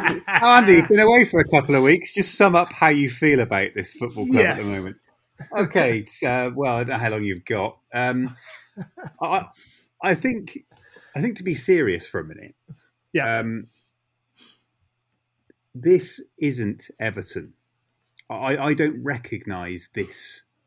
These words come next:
Speaker 2: club, this feeling as Everton. Now,
Speaker 1: Mm.
Speaker 2: I've supported them all my life. I'm forty years old. Um,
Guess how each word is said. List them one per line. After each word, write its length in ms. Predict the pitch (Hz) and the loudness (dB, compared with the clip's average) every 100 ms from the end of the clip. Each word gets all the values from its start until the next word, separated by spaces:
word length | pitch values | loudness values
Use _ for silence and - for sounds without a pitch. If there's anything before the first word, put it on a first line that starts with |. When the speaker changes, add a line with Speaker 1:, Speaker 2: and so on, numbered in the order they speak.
| _ _ _ | _ _ _
Speaker 2:
club, 400 | - 113 90 98 _ _ _ _ _ _ _ | -14 -10 -10 -10 _ _ _ _ _ _ _
this 180 | 110 - | -12 -12
feeling 580 | - 127 117 98 80 87 _ - | -10 -10 -8 -8 -10 -14 _ -12
as 300 | 98 92 - _ | -10 -10 -14 _
Everton. 480 | 110 104 95 - - _ - | -10 -10 -12 -16 -20 _ -10
Now, 240 | 104 98 _ _ _ 139 | -8 -8 _ _ _ -12
Speaker 1:
Mm. 120 | 120 | -6
Speaker 2:
I've 200 | 131 123 | -6 -6
supported 380 | 123 120 98 98 | -12 -12 -12 -12
them 120 | 95 | -12
all 80 | 90 | -10
my 180 | 90 | -8
life. 500 | 87 95 98 101 - _ | -6 -4 -6 -8 -14 _
I'm 140 | 90 90 | -16 -14
forty 420 | - 92 90 92 | -12 -12 -12 -12
years 260 | 87 90 | -12 -10
old. 400 | 98 90 87 87 _ _ _ _ _ - | -10 -10 -10 -14 _ _ _ _ _ -12
Um, 400 | 92 90 90 | -10 -10 -12